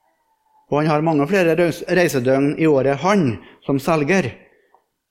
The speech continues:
enn jeg som emissær.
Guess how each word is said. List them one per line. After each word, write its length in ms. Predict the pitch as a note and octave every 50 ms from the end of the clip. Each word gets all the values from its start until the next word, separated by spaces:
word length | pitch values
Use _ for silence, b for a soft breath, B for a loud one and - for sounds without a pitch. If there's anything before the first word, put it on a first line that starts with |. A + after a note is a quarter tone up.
| _ - D3
enn 240 | C#3+ C#3+ C#3 C#3 C3+ D3
jeg 400 | - - B2+ C3 D3 D#3 E3+ E3+ E3 - - _ _ _ _ _ _ _ _ _ _ _ _ _ _ _ _ _ _ _ _ _ _ _ _ _ _ _
som 180 | - C3 C3+ C3+
emissær. 480 | A2+ G2 F#2 - B2+ C3 D3 C#3 -